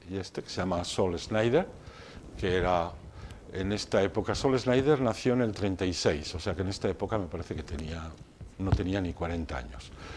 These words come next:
Y este, este, este hombre, eh, era psiquiatra, había estu-,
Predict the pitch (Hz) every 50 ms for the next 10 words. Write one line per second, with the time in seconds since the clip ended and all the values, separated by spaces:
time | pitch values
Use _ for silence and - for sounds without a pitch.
0 | - - - - - - - - - - - - - - - - - - - -
1 | - - 139 143 147 147 143 151 147 - 147 151 151 - - - - 170 160 160
2 | 165 151 - - 147 160 160 - - - - 175 160 156 156 160 160 135 104 110
3 | 139 143 143 - - 180 185 170 165 160 170 208 220 196 - - - 120 120 117
4 | 113 113 117 - - 127 127 131 131 127 120 - - - - - - - - 110
5 | 95 - 156 156 147 - - 135 160 202 226 214 - - - - - 104 101 110
6 | 120 123 - - - -